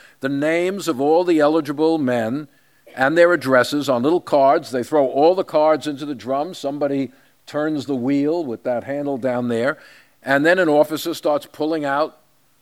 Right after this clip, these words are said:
pulling out names and reads them out. "Okay, this is, you're now, uh, gonna be in the Army." Um, of course, as you know, when the draft was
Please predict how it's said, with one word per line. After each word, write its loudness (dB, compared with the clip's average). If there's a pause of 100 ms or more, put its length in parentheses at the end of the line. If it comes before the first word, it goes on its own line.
(280)
pulling -4
out -6
names -6
and -4
reads 0
them -2
out. 0
"Okay, -6 (540)
this -12
is, -12
you're -4
now, -4
uh, 0
gonna -4
be 4
in 4
the 4
Army." 4 (680)
Um, 0 (640)
of -4
course, 2
as -2
you 0
know, 2
when 0
the -2
draft -2
was -4